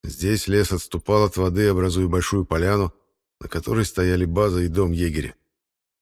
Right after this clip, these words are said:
В обтянутом сеткой вольере зашлись лаем две серые лайки. Мастью они напоминали волков, но были меньше, компактнее.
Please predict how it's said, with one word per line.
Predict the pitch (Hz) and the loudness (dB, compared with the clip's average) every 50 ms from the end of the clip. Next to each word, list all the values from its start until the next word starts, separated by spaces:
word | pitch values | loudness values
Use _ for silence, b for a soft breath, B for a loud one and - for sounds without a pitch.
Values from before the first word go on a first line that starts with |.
| _ _ _ _ _ _ _ _ _ - | _ _ _ _ _ _ _ _ _ -14
В | 80 80 | -12 -12
обтянутом | - - - 87 92 92 85 92 87 | -8 -4 -2 0 0 0 2 0 0
сеткой | 80 - 98 98 - - 92 82 | 0 2 0 0 0 0 -2 0
вольере | 87 85 82 87 98 104 95 87 78 - - | 0 2 2 4 4 4 4 2 0 -2 -6
зашлись | 90 85 82 82 - - 101 104 - - | -4 -4 -2 -2 -2 0 -2 -2 -2 0
лаем | 85 90 90 87 85 82 80 | 0 0 2 2 0 0 0
две | 78 82 82 | -2 -2 -2
серые | - - 85 80 80 80 80 | -2 -2 -2 0 0 0 0
лайки. | 78 90 101 104 92 - - 90 - _ _ _ _ _ _ _ _ _ _ _ _ _ _ _ _ _ - | 2 2 2 2 0 -2 -8 -16 -16 _ _ _ _ _ _ _ _ _ _ _ _ _ _ _ _ _ -8
Мастью | - 82 101 110 - - 107 101 | -2 0 0 0 0 0 0 0
они | 104 107 | 2 2
напоминали | 104 95 - 98 98 98 101 101 101 98 | 0 0 0 0 0 2 2 2 2 2
волков, | 95 95 90 - - 110 107 87 - - | 2 2 0 0 0 0 0 0 -2 -4
но | 80 78 | -4 -4
были | 78 87 95 95 98 | -2 0 0 0 2
меньше, | 98 104 104 95 87 - - | 2 2 2 0 -2 -4 -8
компактнее. | - - 92 92 90 - 90 - - - 78 - | -6 -4 -2 -2 0 0 -2 -2 -2 -8 -10 -10